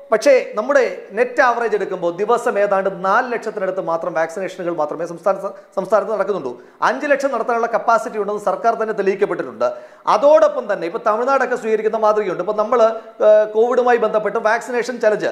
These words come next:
സുബൈദ താത്തയുടെ ആട് അടുത്തത് പ്രസവിക്കാൻ നിൽക്കുകയാണ്. സംസ്ഥാന സർക്കാരിൻ്റെ വാക്സിനേഷൻ്റെ അടുത്ത ചലഞ്ചിൽ contribute ചെയ്യാൻ വേണ്ടിയിട്ട് അതവിടെ നിൽക്കട്ടെ. vaccination ചലഞ്ചിൽ ഏതാണ്ട് എണ്ണൂറ്റി മുപ്പത് കോടിയോളം രൂപ നമ്മൾ സമാഹരിച്ചു. ആകെ ഇരുപത്തിയൊൻപത് കോടി മാത്രമാണ് സർക്കാർ വാക്സിനേഷന് വേണ്ടി ചെലവഴിച്ചത്.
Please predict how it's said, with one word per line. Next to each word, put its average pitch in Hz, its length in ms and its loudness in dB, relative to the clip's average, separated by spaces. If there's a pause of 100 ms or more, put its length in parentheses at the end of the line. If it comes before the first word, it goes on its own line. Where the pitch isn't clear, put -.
(260)
സുബൈദ 226 260 4
താത്തയുടെ 240 520 2
ആട് 214 240 2
അടുത്തത് 233 320 0
പ്രസവിക്കാൻ 254 440 0
നിൽക്കുകയാണ്. 233 360 0
സംസ്ഥാന 214 280 -4
സർക്കാരിൻ്റെ 214 360 -2
വാക്സിനേഷൻ്റെ 208 560 -2 (200)
അടുത്ത 247 260 0
ചലഞ്ചിൽ 233 280 -2
contribute 233 440 0
ചെയ്യാൻ 196 200 2
വേണ്ടിയിട്ട് 185 380 -4
അതവിടെ 269 240 4
നിൽക്കട്ടെ. 185 460 -4 (200)
vaccination 262 460 0
ചലഞ്ചിൽ 220 280 -2
ഏതാണ്ട് 208 240 0
എണ്ണൂറ്റി 220 580 -6 (180)
മുപ്പത് 220 320 0
കോടിയോളം 202 500 2
രൂപ 180 220 0
നമ്മൾ 180 200 -2
സമാഹരിച്ചു. 156 600 0 (240)
ആകെ 254 300 2
ഇരുപത്തിയൊൻപത് 254 580 -2
കോടി 214 220 2
മാത്രമാണ് 196 520 0
സർക്കാർ 185 580 2 (240)
വാക്സിനേഷന് 208 520 -2
വേണ്ടി 180 140 -6
ചെലവഴിച്ചത്. 233 540 2